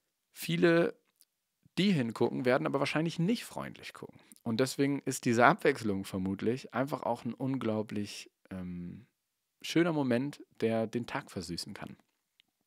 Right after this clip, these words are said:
Und es kann ein Anfang sein. Es schafft zudem direkt ein positives Bewusstsein für die Menschen um dich und um mich herum. Der,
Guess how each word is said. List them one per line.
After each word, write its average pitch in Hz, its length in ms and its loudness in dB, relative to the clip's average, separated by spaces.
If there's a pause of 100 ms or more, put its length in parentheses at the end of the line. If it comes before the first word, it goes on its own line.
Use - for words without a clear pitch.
(1400)
Und 196 180 -2
es - 140 -4
kann 143 160 0
ein 120 140 -2
Anfang 92 440 -4
sein. 64 240 -8
Es - 260 -6
schafft - 340 0
zudem 147 340 4
direkt 156 400 0
ein 127 140 2
positives 147 580 2
Bewusstsein 107 720 0
für 127 220 0
die 113 80 0
Menschen 101 360 -2
um 123 220 -4
dich 110 340 -4
und 120 280 -4
um 104 120 -4
mich 120 240 -6 (360)
herum. - 420 -8 (720)
Der, 95 460 0